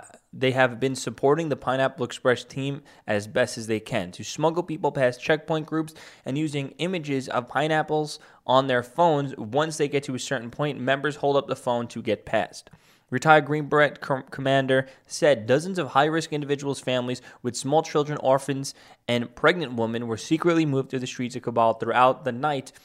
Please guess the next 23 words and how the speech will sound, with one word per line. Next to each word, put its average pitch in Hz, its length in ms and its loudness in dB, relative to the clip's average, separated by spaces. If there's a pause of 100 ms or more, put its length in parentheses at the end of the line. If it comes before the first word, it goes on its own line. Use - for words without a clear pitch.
(480)
uh, 110 200 0
and 117 160 -4
up 156 200 2
to 135 400 -2 (340)
seconds 165 500 0
before 127 600 4
the 113 400 -6 (280)
isis 120 380 -2
detonated, 113 580 -2
you 92 120 -8
know, 101 100 -2
boom 107 400 -4 (480)
into 120 280 -4
hundreds, 131 560 -4
uh, 120 80 0
mass 127 220 2
hundreds 127 340 -6
in 120 80 -6
Afghans 110 640 -2
seeking 127 540 -4 (240)
safety 120 440 -4
and 104 140 -4
freedom. 101 340 -6